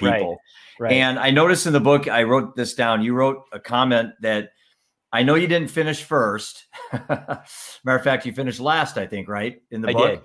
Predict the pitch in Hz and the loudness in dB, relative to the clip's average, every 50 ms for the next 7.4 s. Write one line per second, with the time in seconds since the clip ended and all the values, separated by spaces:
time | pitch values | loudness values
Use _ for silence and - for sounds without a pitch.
0 | _ _ _ _ _ _ _ - 107 110 123 131 135 139 147 143 160 175 180 175 | _ _ _ _ _ _ _ -10 -4 0 0 2 2 2 2 2 4 2 2 2
1 | 131 127 139 147 147 147 147 143 143 170 160 160 156 135 139 135 120 - - 131 | 2 0 0 2 2 0 -4 -2 0 2 2 2 2 2 0 -2 -2 -4 -4 -4
2 | 131 123 120 113 110 107 104 95 - _ _ _ - _ _ _ _ _ _ _ | -2 0 0 0 0 -2 -4 -6 -10 _ _ _ -20 _ _ _ _ _ _ _
3 | _ _ _ 127 127 139 143 143 139 - 139 131 127 - - 135 131 143 190 196 | _ _ _ -2 -2 -2 -2 -6 -4 -2 -2 -2 -2 -4 -6 -2 0 2 2 2
4 | 202 185 170 143 151 151 147 147 131 113 110 123 143 143 135 123 120 110 104 - | 2 0 2 4 4 2 2 0 -2 -2 0 0 0 0 0 -2 -2 -4 -6 -4
5 | - 117 113 113 107 - 90 101 98 92 - - 120 104 92 92 90 - - - | -2 -2 -2 -2 -2 -6 -10 -12 -12 -10 -8 -6 -4 -4 -4 -6 -10 -12 -14 -16
6 | - - _ _ _ - 107 107 107 107 104 104 101 101 101 98 - - 107 107 | -16 -18 _ _ _ -10 -8 -6 -6 -4 -4 -4 -6 -6 -8 -10 -10 -8 -6 -4
7 | 104 101 101 98 98 98 98 98 | -2 -2 -2 -2 -2 -4 -4 -6